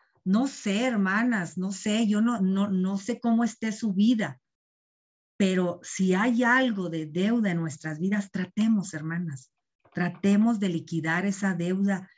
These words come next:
no nos quedemos con algo que no sea de nosotros, hermanas. Y les doy muchas gracias por su atención. Esta clase es la, era larga,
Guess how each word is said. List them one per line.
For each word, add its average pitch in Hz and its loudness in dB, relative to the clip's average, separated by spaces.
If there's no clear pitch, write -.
no 196 6
nos 226 4
quedemos 208 0
con 165 -2
algo 202 0
que 170 -6
no 175 -2
sea 196 -4
de 165 0
nosotros, 185 -2
hermanas. 160 -4
Y 170 -2
les 170 0
doy 196 2
muchas 220 2
gracias 202 -2
por 175 -6
su 160 -6
atención. 175 -2
Esta 196 -2
clase 180 -4
es 180 -8
la, 170 -4
era 175 -2
larga, 190 -2